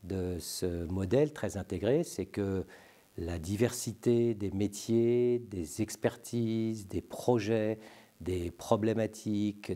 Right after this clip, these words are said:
des zones géographiques, euh, dans lesquelles on peut s'inscrire lorsqu'on rentre chez Vinci est absolument extraordinaire. Donc, euh, pour peu qu'un jeune,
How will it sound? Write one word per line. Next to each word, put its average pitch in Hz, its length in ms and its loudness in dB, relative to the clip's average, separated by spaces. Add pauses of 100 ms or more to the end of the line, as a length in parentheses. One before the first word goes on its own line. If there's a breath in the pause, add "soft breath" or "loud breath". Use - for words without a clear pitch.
des 92 140 -2
zones 120 240 2
géographiques, 104 680 -2
euh, 87 200 0 (320 loud breath)
dans 98 120 -2
lesquelles 98 380 0
on 98 120 -2
peut 95 320 -2
s'inscrire 127 560 0
lorsqu'on 90 380 -6
rentre 104 380 -2 (220)
chez - 200 -6
Vinci 87 420 -2 (340 loud breath)
est 95 220 -4
absolument 107 560 -2
extraordinaire. 101 760 0
Donc, 87 240 -6
euh, 87 100 -2 (800 loud breath)
pour - 220 2
peu 185 300 8
qu'un 98 760 -2
jeune, 107 460 0